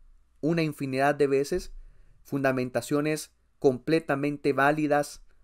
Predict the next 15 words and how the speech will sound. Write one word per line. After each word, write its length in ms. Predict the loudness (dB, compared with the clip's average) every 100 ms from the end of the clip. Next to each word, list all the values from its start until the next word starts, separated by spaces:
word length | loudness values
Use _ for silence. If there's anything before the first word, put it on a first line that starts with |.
| _ _ _
para 220 | 2 4
las 220 | 6 4 2
destituciones 880 | -4 -8 -8 -8 0 0 2 -2 0
de 120 | -2
estos 380 | 0 -2 -2 -8 -18
funcionarios, 840 | -8 -8 -4 -4 0 0 0 -4 _ _ _ _ -20 _ _ _ _ _ _ _ _ _ _ _
y 180 | -2 2
elige 600 | 2 2 -2 -2 -4 -4 -18 -20 -20 -20 -20 -20 -20 _ -2
a 140 | 4
una 260 | 4 4 0
sala 380 | 2 2 2 2
de 180 | 2
lo 180 | 2 2
constitucional 1040 | 0 -2 -2 -8 -6 -6 -2 0 2 0 0
nueva 560 | 4 4 4 2 -2